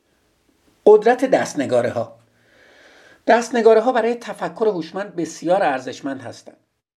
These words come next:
از اونجایی که صحبت در مورد روابط محیطی دشواره، ترسیم تصویری از راه حل یه مشکل اغلب می‌تونه مفید باشه. این می‌تونه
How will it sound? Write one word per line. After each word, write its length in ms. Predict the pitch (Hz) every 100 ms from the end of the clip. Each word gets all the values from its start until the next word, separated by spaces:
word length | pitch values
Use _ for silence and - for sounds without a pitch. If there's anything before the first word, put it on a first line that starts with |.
| _ _ _
از 100 | 175
اونجایی 320 | 175 165 196 202
که 240 | 196 196
صحبت 480 | 180 160 - 180 180
در 220 | 135 135
مورد 380 | 135 139 147 160
روابط 800 | 156 151 143 127 127 123 170 185
محیطی 560 | 151 117 127 - 143 -
دشواره، 800 | 120 - - 123 127 165 196 226 _ _ _ _
ترسیم 540 | - 190 190 - 233
تصویری 600 | 247 - 180 - 196 226 208
از 200 | 165 135
راه 240 | 151 143
حل 260 | 147 190 185
یه 200 | 139 143
مشکل 460 | 139 139 - 190 190 - -
اغلب 340 | 160 165 180
می‌تونه 260 | 180 175 170
مفید 380 | 147 117 143 139
باشه. 260 | - - - _ _ _ _ _ _ _ _ _
این 140 | - 240
می‌تونه 440 | 233 269 233 233